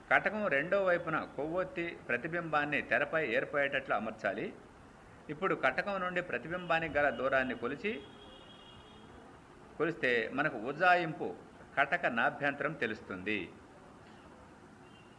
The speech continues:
ప్రయోగ లెక్కింపు పద్ధతి లేదా U minus V పద్ధతి. ఈ పద్ధతిలో కొవ్వొత్తిని కటకం, కటకానికి అరవై సెంటీమీటర్ల దూరంలో కటక ప్రధానాక్షంపై ఉంచ-, ఉంచాలి. కటకానికి మరోవైపున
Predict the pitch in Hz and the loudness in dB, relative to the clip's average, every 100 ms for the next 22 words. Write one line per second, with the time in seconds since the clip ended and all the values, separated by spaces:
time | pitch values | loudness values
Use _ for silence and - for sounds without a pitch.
0 | - - - - - - - 147 175 190 | -20 -20 -18 -18 -18 -20 -2 4 4 4
1 | 190 156 - 120 131 - 170 165 - 123 | 4 2 0 0 0 0 -4 -4 0 2
2 | 123 123 170 139 135 127 143 160 151 147 | 2 -2 -2 0 0 -2 -4 -4 -4 -4
3 | - 101 131 135 104 90 87 - - - | -8 -6 -4 0 -2 -2 -8 -14 -18 -20
4 | - - - 165 175 156 123 107 113 170 | -20 -20 -6 -4 0 0 0 -2 -2 -2
5 | - 151 185 208 - 139 95 - - - | -2 -2 0 0 0 -2 -2 -6 -14 -20
6 | - - 135 147 185 196 127 - - - | -20 0 2 4 2 -2 -6 -12 -20 -20
7 | - - - 147 160 175 143 120 98 - | -20 -12 -4 -2 4 4 4 -2 -4 0
8 | 139 170 160 151 165 190 180 175 165 151 | 2 2 0 -2 -2 -2 -2 -4 -2 -2
9 | 120 143 143 135 110 90 - 143 170 170 | 0 0 0 -2 -4 0 0 0 0 -2
10 | - 117 151 170 160 151 147 131 147 123 | 0 -2 0 2 2 0 -6 0 0 0
11 | 107 113 - 107 113 98 101 90 - - | -4 -6 -6 -2 0 2 0 -6 -12 -18
12 | - - - - - - 185 190 196 185 | -20 -20 -20 -20 2 2 4 4 4 2
13 | 139 127 185 175 165 139 117 104 | 0 2 4 4 2 0 0 -2